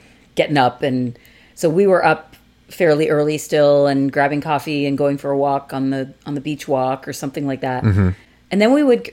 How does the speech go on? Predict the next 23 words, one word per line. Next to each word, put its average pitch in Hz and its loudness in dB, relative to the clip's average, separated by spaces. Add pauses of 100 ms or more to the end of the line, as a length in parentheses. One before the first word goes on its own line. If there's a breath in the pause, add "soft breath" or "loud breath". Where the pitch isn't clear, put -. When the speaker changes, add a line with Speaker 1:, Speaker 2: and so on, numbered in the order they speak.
Speaker 1:
get 202 4
our 160 4
pool 285 0
chairs, 139 0 (120)
and 214 2 (300)
from 214 2
the 196 2
very 262 4
early 247 4
morning 170 0 (180)
until 165 2
noon, 185 2
it 240 0
was 254 -4
great. - -16
Speaker 2:
That 127 6
was 139 4
the 110 2
best 104 4
time 92 4
of 87 0
the 82 -2
pool. 78 -2